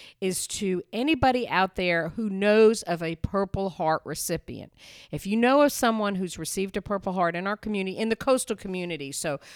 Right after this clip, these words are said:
um, Craven County, Jones, Pamlico, Carteret County, please go to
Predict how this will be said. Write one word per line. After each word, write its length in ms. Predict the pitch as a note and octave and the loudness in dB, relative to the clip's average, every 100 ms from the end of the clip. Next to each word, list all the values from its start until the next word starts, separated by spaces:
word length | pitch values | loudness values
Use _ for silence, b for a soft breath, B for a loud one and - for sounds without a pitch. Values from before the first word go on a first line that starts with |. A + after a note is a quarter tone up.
| B B | B B
um, 260 | D3+ D3 D3+ | -6 -6 -6
Craven 420 | - A3 G#3+ G3+ | -4 -2 0 -4
County, 400 | F3+ F#3 D#3 D3+ | -6 -6 -6 -6
Jones, 600 | D#3 F3 G3 F#3+ F3 E3 | -6 -2 0 0 -2 -6
Pamlico, 800 | - F3+ F#3+ F3+ F3 - F#3+ D#3+ | -4 -2 -2 -6 -8 -6 -2 -2
Carteret 720 | D#3 - G3+ F#3+ F#3+ F3 D#3+ - | -4 -2 2 2 2 0 -2 -4
County, 420 | F3 D#3 D3 D#3+ B B _ | -4 -4 -6 -12 B B _
please 380 | - C4 C#4 - | 0 2 0 -2
go 400 | G3+ F#3 F3+ F#3+ | 2 2 2 0
to 460 | - - E3+ E3 | -4 -4 -4 -4